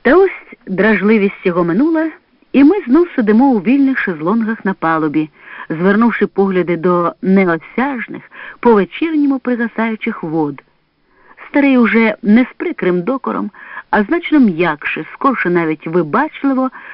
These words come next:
загомонює до нас. «Так, так, не поле перейти»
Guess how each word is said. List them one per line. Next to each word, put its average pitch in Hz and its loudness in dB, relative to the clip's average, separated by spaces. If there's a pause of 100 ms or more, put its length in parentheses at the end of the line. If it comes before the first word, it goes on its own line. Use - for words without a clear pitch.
(180)
загомонює 175 2
до 151 -6
нас. 135 -6 (2750)
«Так, - -4
так, 240 -2 (600)
не 151 -2 (140)
поле 185 2
перейти» 180 -10